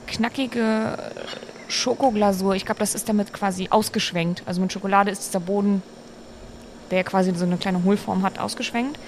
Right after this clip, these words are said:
Dann ist da eine, ich glaube, Schokoladenmousse. Dann kommt noch eine Mousse und da drin ist eine halbe Marille.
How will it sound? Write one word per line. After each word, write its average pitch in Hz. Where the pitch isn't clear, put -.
Dann 208
ist 233
da 202
eine, 190
ich -
glaube, 202
Schokoladenmousse. 240
Dann 202
kommt 208
noch 214
eine 269
Mousse 320
und 226
da 220
drin 254
ist -
eine 285
halbe 262
Marille. 180